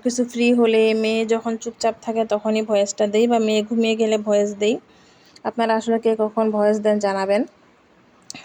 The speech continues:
তো আমি প্রথমে মশলাটা অল্প করে কষিয়ে নিলাম। এখানে মশলার মধ্যে দিয়েছিলাম, উম, এই নরমাল যেগুলো দেয়, আদা, রসুন, লবণ, হলুদ, জিরা, ধনিয়া, মরিচ,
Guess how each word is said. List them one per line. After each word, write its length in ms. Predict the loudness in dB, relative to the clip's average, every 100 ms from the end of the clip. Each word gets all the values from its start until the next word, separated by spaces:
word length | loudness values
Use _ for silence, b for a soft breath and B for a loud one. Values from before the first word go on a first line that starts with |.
| -10
তো 80 | -2
আমি 240 | -2 0 -2
প্রথমে 380 | -4 -2 0
মশলাটা 360 | 0 -2 -2 2
অল্প 280 | 2 0 -2
করে 240 | -2 -2 -2
কষিয়ে 300 | -4 -4 -2
নিলাম। 300 | -2 -4 -6 B B B B B
এখানে 340 | -2 2 2
মশলার 380 | 2 0 0 0
মধ্যে 320 | 2 2 0
দিয়েছিলাম, 600 | 0 2 0 0 0 0 0
উম, 340 | -2 -4 -4
এই 160 | -4 -4
নরমাল 500 | -2 0 2 2 2
যেগুলো 300 | 2 0 0
দেয়, 120 | 2
আদা, 260 | 0 2 0
রসুন, 420 | 0 -2 -4 -4 _ B B B
লবণ, 420 | -2 0 0 0
হলুদ, 420 | 0 0 2 0
জিরা, 320 | 0 0 0 0
ধনিয়া, 480 | -2 -2 -2 0
মরিচ, 440 | 0 0 -4 -8